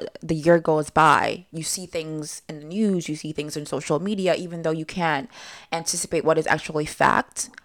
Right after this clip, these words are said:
or fiction, but you really, like, we interact with humans on a daily basis. Well, some of us do. Some of us are at home and just don't like to talk to people.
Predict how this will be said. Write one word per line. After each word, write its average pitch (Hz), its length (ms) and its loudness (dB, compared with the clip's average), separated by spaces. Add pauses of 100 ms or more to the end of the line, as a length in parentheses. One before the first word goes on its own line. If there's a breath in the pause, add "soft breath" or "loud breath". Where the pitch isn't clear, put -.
(160)
or 151 240 2
fiction, 262 560 -2 (380 soft breath)
but 170 380 8
you 190 160 2
really, 208 260 4
like, 180 200 6
we 175 100 -2
interact 190 360 0
with 175 160 -8
humans 147 400 -4 (160)
on 175 120 2
a 165 60 0
daily 165 300 -4
basis. - 500 -2
Well, 127 140 2
some 180 220 2
of 147 100 2
us - 180 0
do. 147 140 -4
Some 151 160 0
of 147 120 -2
us 139 320 -2
are 139 280 4
at - 140 2
home 143 340 -2
and 147 120 -4
just - 180 -10
don't 139 120 -2
like 160 120 -6
to - 60 -14
talk - 220 -10
to - 60 -20
people. 185 360 -6